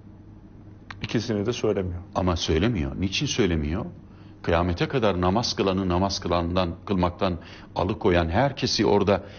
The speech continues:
Speaker 2: ifade ediyor. "Lenesfe'en bin nasiye" sadece Ebu Cehil ile ilgili değil.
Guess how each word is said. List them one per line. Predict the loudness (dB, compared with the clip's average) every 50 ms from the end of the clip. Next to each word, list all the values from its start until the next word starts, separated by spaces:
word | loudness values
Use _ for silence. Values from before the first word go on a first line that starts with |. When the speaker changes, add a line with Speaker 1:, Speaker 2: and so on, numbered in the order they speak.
| -8 -4 -4
Speaker 2:
ifade | -2 0 2 2 2 4 4 4 4
ediyor. | 4 2 4 4 2 2 0 -4 -10 -16 -10 -2 0
"Lenesfe'en | 2 4 4 4 2 2 2 2 2 2 2 2 4
bin | 4 4 4 4
nasiye" | 4 4 4 2 0 0 2 2 2 2
sadece | 2 2 2 2 2 0 0 2 2
Ebu | 2 2 2 0
Cehil | 2 2 2 4 2 2
ile | 2 2
ilgili | 2 2 2 2 2 2 4
değil. | 4 4 4 2 0 -4